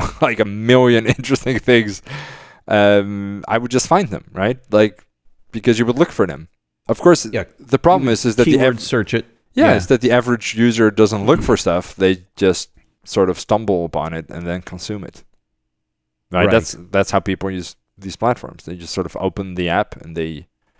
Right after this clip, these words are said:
Speaker 1: consume whatever they're being fed. And then sometimes they look something up and then they, you know, feed the algorithm to feed them more stuff. And then they consume that. But they don't really use it in a very active, in a very proactive way, right?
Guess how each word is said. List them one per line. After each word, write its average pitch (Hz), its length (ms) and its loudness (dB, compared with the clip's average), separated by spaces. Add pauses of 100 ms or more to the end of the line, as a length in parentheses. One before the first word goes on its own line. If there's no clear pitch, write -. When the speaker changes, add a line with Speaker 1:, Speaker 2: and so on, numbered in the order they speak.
(220)
Speaker 1:
consume 95 420 -6
whatever 87 640 -2
they're 87 180 -4
being 87 260 -10
fed. 101 340 -2 (400)
And 104 100 -4
then 107 80 2
sometimes 127 500 0
they 123 80 2
look 107 180 -2
something 95 320 -6
up 104 200 4
and 87 140 -2
then 87 160 -6
they, 80 300 -4 (400)
you 90 80 -4
know, 80 200 -6
feed 92 340 -8
the 90 120 0
algorithm 92 540 0
to 85 420 -10
feed 87 320 -10
them 90 260 -8 (280)
more 101 160 2
stuff. - 400 0 (480)
And 92 80 -8
then 92 80 0
they 95 80 -2
consume 92 380 -6
that. 110 320 2 (500)
But 110 160 2
they 127 100 4
don't 156 160 -2
really 127 220 4
use 101 300 0
it 92 140 -4
in 90 140 -8
a 87 160 -2
very 90 340 -4
active, 85 460 -10 (180)
in 92 100 -10
a 87 60 -6
very 90 280 0
proactive 80 500 -6
way, 104 200 0
right? 85 280 -8